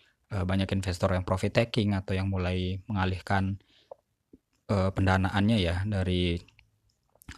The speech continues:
eh, instrumen saham mungkin ke instrumen yang memiliki risiko lebih kecil, misalkan reksadana, atau mulai beralih ke instrumen investasi yang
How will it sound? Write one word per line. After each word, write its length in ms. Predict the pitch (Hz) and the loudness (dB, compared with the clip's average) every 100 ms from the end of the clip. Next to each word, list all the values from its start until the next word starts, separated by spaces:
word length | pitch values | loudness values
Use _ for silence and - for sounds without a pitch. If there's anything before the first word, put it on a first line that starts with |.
| - | -2
eh, 160 | 101 | 0
instrumen 400 | 98 95 104 95 | 0 -2 0 0
saham 400 | 95 92 107 98 | 0 0 2 0
mungkin 160 | 92 101 | -2 -4
ke 160 | - 92 | -2 -2
instrumen 480 | 92 - 95 92 | -4 -4 -4 -2
yang 140 | 92 95 - - | -2 -4 -4 -4
memiliki 400 | 95 92 - 98 | -2 -2 0 0
risiko 320 | 90 - 98 | -2 -4 -4
lebih 240 | 90 90 | -4 -2
kecil, 320 | 110 131 110 | -2 2 2
misalkan 320 | 98 - 95 95 | 0 -4 -4 -2
reksadana, 720 | 87 - 95 110 117 110 110 - - - _ _ _ | -4 -2 0 0 0 0 -4 -10 -20 -20 _ _ _
atau 240 | 98 - 107 | -4 2 2
mulai 320 | 104 98 110 | 4 2 2
beralih 320 | 101 95 107 - | 2 0 -2 -2
ke 360 | 101 98 95 - _ _ _ _ _ _ - | 0 0 -2 -6 _ _ _ _ _ _ -8
instrumen 480 | 135 123 113 104 107 | -6 -2 2 4 4
investasi 720 | 101 - 95 92 90 113 104 | 2 -2 -2 0 0 0 0
yang 240 | 92 92 | 0 -2